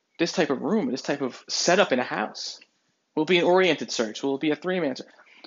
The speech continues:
Will it be the officer stay in the hallway and the firefighter, one firefighter will search each room on the sides? You know, we, we come up with different va-, variables. So we've said we've done these things in a training environment.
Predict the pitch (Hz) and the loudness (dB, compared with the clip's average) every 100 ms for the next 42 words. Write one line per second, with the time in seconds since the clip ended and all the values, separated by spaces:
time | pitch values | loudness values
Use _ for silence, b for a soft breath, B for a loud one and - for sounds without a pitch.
0 | B 131 139 143 135 160 170 170 - 175 | B -6 -2 0 0 0 -2 -2 0 0
1 | 160 160 185 165 127 - 139 135 139 135 | 0 2 4 4 2 0 -2 -2 -4 -4
2 | 113 139 151 156 139 147 135 135 147 151 | -2 0 2 4 4 0 0 0 -2 -2
3 | - 131 160 139 120 - 185 - - - | -6 -4 -4 -2 -2 0 0 0 -6 -6
4 | 147 156 - B B B B - - 277 | -4 -4 -6 B B B B -8 2 4
5 | 240 185 185 135 135 - - 165 202 117 | 4 2 2 2 0 0 4 6 4 0
6 | - - - - _ _ _ _ - - | -8 -14 -16 -18 _ _ _ _ -14 2
7 | 185 160 165 - 226 202 - B B B | 4 4 2 2 4 4 0 B B B
8 | 156 - 143 202 226 131 - 117 101 - | -2 2 6 6 6 2 -2 -8 -8 -16
9 | - _ _ - 165 - - 277 339 131 | -20 _ _ -4 -2 0 2 4 4 2
10 | 117 113 107 104 | 0 -4 -6 -10